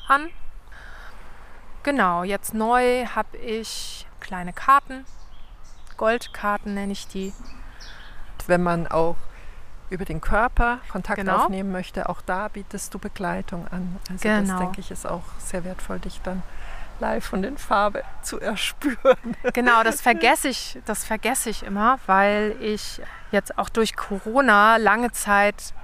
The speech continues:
Speaker 2: Ja.
Speaker 1: nur online Dinge gemacht habe.
Speaker 2: Ja.
Speaker 1: Und jetzt bin ich wieder dabei, ganz in echt meine verschiedenen Angebote in Form zu bringen.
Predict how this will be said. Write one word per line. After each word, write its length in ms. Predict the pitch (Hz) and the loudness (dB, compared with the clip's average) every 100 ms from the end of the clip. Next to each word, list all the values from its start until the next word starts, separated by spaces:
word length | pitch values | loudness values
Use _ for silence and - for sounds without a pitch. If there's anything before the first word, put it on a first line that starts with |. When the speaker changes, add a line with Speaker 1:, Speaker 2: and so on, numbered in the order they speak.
| - - - - - | -10 -14 -12 -12 -8
Speaker 2:
Ja. 80 | 220 | -2
Speaker 1:
nur 560 | 220 247 285 277 254 - - | 2 6 6 6 4 0 2
online 540 | 233 240 190 190 196 214 - - - - - - - - | 4 6 4 4 0 -6 -10 -12 -14 -14 -14 -12 -12 -2
Dinge 260 | 208 202 190 | 0 0 0
gemacht 420 | 190 185 - - | -2 -2 -4 -4
habe. 260 | 190 190 240 - - - - | 0 0 0 -4 -14 -14 -12
Speaker 2:
Ja. 240 | 190 190 - | -10 -10 -4
Speaker 1:
Und 200 | 214 202 | -2 0
jetzt 360 | 208 233 - - | 4 2 2 -2
bin 140 | 226 | 0
ich 180 | 226 - | 0 -2
wieder 240 | 220 240 220 | 2 4 6
dabei, 640 | 208 196 196 196 202 208 - - - - | 4 6 6 6 4 0 -8 -14 -14 0
ganz 300 | 196 202 - | 2 2 -4
in 80 | 196 | -4
echt 340 | 202 208 - - - - - | -4 -4 -8 -12 -12 -12 -6
meine 280 | 214 190 190 | -2 0 -2
verschiedenen 460 | 202 - 208 196 | -6 -2 -2 0
Angebote 800 | 190 196 196 202 196 - 190 196 - | 0 -2 -4 -4 -6 -4 -6 -6 -8
in 140 | 196 190 | -8 -8
Form 440 | - 202 214 220 | 2 6 6 4
zu 140 | - 208 | -2 -6
bringen. 460 | - 185 190 196 | -4 -4 -2 -4